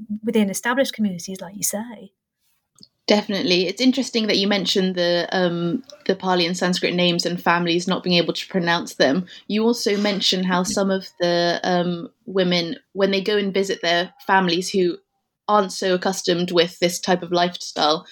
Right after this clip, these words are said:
Speaker 2: um, they wear wigs or they put on their
Speaker 1: Mm.
Speaker 2: civilian clothes. Could you tell us a bit more about that? I found that really interesting.
Speaker 1: Now, I don't know if that's an adaptation that's sort of used,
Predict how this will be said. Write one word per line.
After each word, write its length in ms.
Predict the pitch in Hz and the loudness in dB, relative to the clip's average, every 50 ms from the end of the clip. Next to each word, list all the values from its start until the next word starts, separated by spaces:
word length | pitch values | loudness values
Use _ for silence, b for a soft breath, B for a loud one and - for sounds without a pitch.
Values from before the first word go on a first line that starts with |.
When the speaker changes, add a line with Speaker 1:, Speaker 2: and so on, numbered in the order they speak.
| B B B | B B B
Speaker 2:
um, 380 | 180 180 180 180 175 175 175 _ _ _ | 2 2 4 2 0 -2 -6 _ _ _
they 120 | 196 190 | -2 0
wear 240 | 190 185 175 180 180 | 0 0 0 0 0
wigs 480 | 180 175 202 196 180 170 165 - - - | 0 0 0 2 2 0 0 -2 -6 -4
or 140 | - 202 190 | -2 -2 0
they 120 | 190 185 | 0 -2
put 140 | 185 247 - | 0 0 0
on 120 | 190 - | 2 2
their 100 | - - | 0 0
Speaker 1:
Mm. 60 | 226 | -2
Speaker 2:
civilian 500 | - 214 180 202 190 196 185 170 180 196 | -2 -2 0 0 0 2 0 0 -2 -4
clothes. 560 | - - 190 160 147 139 151 196 - - - B B B B B B B B _ _ _ - | -4 -2 0 2 2 2 0 -2 -4 -10 -14 B B B B B B B B _ _ _ -6
Could 140 | 277 269 226 | -4 -2 -2
you 60 | 262 | 0
tell 160 | 269 330 302 | 0 0 -2
us 80 | 311 311 | -2 -2
a 60 | 285 | -2
bit 180 | - - - 214 | 0 0 0 0
more 160 | 233 240 226 | 0 -2 -4
about 360 | 226 226 240 240 226 - - | -2 0 0 0 0 0 -2
that? 120 | - 151 143 | -2 0 0
I 80 | 180 | 0
found 240 | 190 226 202 185 190 | 0 0 -2 -2 0
that 120 | 170 110 | -2 0
really 240 | 175 175 165 165 156 | 0 0 2 2 0
interesting. 600 | 160 180 - 165 180 180 - - - 107 - 202 - B B B B B B B B B B B B B _ _ | 0 0 -2 -2 -2 -2 -2 0 0 0 0 -2 -6 B B B B B B B B B B B B B _ _
Speaker 1:
Now, 260 | 381 392 403 370 339 330 | -2 0 0 0 0 0
I 120 | 349 392 427 | 0 0 0
don't 180 | 453 381 311 | 0 -2 -2
know 140 | 320 330 302 | 0 2 2
if 120 | 294 - | 2 4
that's 220 | - 294 277 - - | 2 0 0 0 -2
an 100 | 269 262 | -2 0
adaptation 600 | 262 254 247 233 - - - 254 247 240 240 226 | 0 2 0 0 -2 -2 0 0 0 2 2 2
that's 160 | 226 226 220 | 0 0 0
sort 120 | 220 226 226 | -2 -4 -4
of 60 | 233 | -2
used, 500 | 233 233 233 226 220 220 220 214 220 - | 0 0 2 2 2 2 0 -2 -4 -4